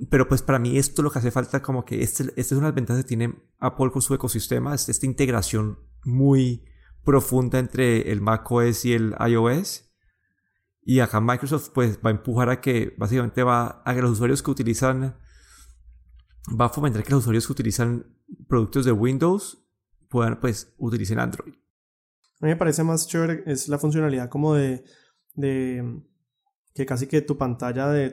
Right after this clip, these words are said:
Speaker 2: de tu celu-, de tu celular se vuelve casi que una mini pantalla al lado de tu computador, es decir, uno puede hacer drag and drop de archivos de una aplicación a otra,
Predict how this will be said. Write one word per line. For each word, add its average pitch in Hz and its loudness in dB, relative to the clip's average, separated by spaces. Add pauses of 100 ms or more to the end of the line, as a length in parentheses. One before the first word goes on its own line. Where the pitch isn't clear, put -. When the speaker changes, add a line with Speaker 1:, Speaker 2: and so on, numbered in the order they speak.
Speaker 2:
de 131 -6
tu 139 -10
celu-, 127 -6
de 139 -12
tu - -12
celular 123 -6
se 139 -4
vuelve 139 0
casi 143 -4
que 139 -4
una 127 -2
mini 139 0
pantalla 127 -6 (520)
al 123 -4
lado 131 0
de 135 -6
tu 139 -4
computador, 139 -2
es 131 -2
decir, 131 -2
uno 131 -2
puede 135 -2
hacer 131 -2
drag 139 2
and 139 0
drop 139 -2
de 147 -4
archivos 139 0
de 135 -2
una 127 -2
aplicación 123 -6
a 123 -2
otra, 139 -4